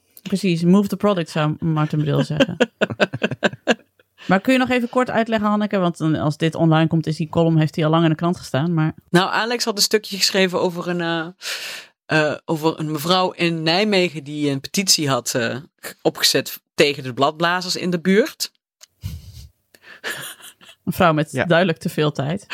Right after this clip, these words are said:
Speaker 2: Een student was het.
Speaker 3: Student,
Speaker 2: En,
Speaker 3: ja, met
Speaker 2: ehm,
Speaker 3: te veel tijd.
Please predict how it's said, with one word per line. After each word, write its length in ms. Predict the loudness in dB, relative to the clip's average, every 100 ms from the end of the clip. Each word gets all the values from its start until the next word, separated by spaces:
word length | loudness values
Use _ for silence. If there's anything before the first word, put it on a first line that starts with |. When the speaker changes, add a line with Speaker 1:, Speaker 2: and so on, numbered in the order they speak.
| 2 2 -4 -2
Speaker 2:
Een 140 | -2
student 520 | 0 -2 0 0 -2 -8
was 180 | -12
het. 200 | -12 -14 _ -20 -18 -12 -12 -10 -4
Speaker 3:
Student, 360 | 0 2 4
Speaker 2:
En, 60 | 4
Speaker 3:
ja, 60 |
met 80 | 4
Speaker 2:
ehm, 80 | 2
Speaker 3:
te 120 | 0
veel 200 | 0 -2
tijd. 380 | 0 -2 -2 -8